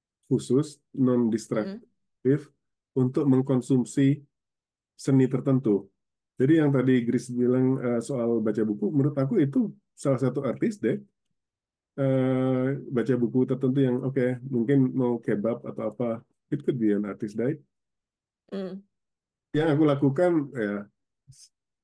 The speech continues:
Speaker 1: pergi ke museum, tapi itu cuma satu kali, habis itu udah nggak jadi rutin sih. Eh, museum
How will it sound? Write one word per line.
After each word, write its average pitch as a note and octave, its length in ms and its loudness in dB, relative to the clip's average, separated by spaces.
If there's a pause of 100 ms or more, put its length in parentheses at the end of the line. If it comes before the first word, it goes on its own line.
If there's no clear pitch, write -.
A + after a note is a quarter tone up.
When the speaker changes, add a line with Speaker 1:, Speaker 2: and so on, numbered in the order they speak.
(120)
Speaker 1:
pergi A#2+ 260 -2
ke - 80 2
museum, A#2+ 540 4
tapi A2+ 180 0
itu B2+ 160 -2
cuma A#2 140 -2
satu G#2 240 -6
kali, G2+ 260 -2
habis G#2 220 -2
itu A2+ 80 0
udah F#2+ 160 -4 (180)
nggak G2 220 -6
jadi G2 180 -4
rutin G#2 320 -4
sih. G2+ 160 -4 (680)
Eh, G2+ 340 -6
museum G#2 400 -2